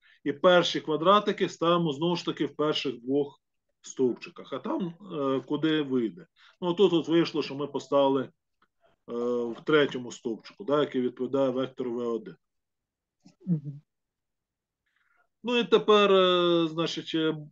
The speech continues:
Speaker 1: базис, е, У плюс В, який містить базис перетину Б один і Б два,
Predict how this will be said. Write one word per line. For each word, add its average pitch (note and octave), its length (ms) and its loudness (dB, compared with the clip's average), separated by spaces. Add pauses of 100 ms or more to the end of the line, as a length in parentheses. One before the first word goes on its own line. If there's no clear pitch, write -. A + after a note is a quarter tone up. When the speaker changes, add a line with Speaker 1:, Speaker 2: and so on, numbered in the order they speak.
(120)
Speaker 1:
базис, D#3+ 1080 0
е, D3+ 420 6 (140)
У F3 160 2
плюс E3 380 -4
В, G#3 420 2
який F#3 260 -4
містить E3+ 400 0
базис D#3 300 2
перетину D#3 500 -4
Б D3 120 0
один D3 400 2
і C#3+ 40 0
Б C#3 160 0
два, C#3 420 0